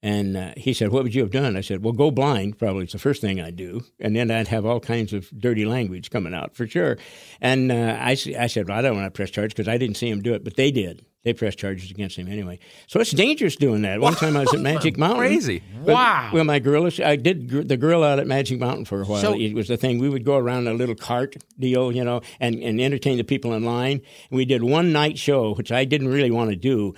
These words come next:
Speaker 1: Well, we had guards around. They found this one guy with a, almost an eight,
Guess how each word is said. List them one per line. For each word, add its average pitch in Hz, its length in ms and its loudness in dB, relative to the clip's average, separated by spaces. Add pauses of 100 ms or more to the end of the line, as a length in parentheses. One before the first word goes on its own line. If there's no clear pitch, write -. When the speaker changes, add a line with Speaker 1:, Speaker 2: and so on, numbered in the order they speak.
(140)
Speaker 1:
Well, 117 100 0
we 143 100 2
had 156 180 0
guards 156 300 2
around. 101 340 -2 (160)
They 139 100 4
found 151 240 2
this 135 140 -2
one 147 180 2
guy 120 320 0
with 113 180 -2
a, 113 120 -4 (240)
almost 123 320 -2
an 113 160 -2
eight, 160 360 0